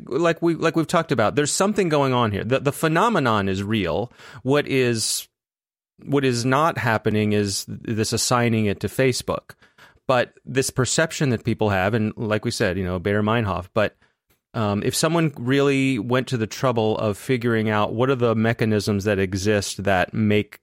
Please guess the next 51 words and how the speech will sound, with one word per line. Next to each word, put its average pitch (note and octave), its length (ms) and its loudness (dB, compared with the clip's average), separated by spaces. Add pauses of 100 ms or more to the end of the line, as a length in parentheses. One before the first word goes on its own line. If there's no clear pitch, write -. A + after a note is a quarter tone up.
(180)
this G#2 280 0
such - 240 -2
a G#2 60 -2
common A2+ 440 0
thing G#2 220 -2
for F#2+ 120 -4
people F#2+ 320 -2
to - 100 -6
perceive, F#2 840 -2 (420)
you G#2 60 -4
know, F#2+ 80 0
here's D3 320 0
how C3+ 120 2
your A#2 140 2
data A2 260 2
flows G#2 340 0
from G2 160 -6
here G#2+ 260 0
to G2 80 0
here G2+ 240 -2
to F#2 80 -4
here. F#2+ 520 -2 (500)
Um, G2 320 -4
beyond, D3+ 400 0
you F3+ 60 0
know, D3 100 2
the C#3 80 2
obvious C3 320 0
things A2+ 240 -6
we A2+ 80 -2
all G2+ 140 0
know G#2+ 200 0
about, F#2 280 0
is G2+ 100 -4
there B2+ 80 0
something E3 360 0
more C#3 320 2
than A#2 400 -2
what A#2+ 140 -2
we A#2 100 0
know A2 140 2
about G#2 220 0
just - 160 -4
simple G#2 280 0
ad G#2 240 0
tracking F#2+ 640 -2 (300)
that G2 120 0
makes A2 280 0
it G2+ 100 2
even G#2 320 2
more F#2+ 560 2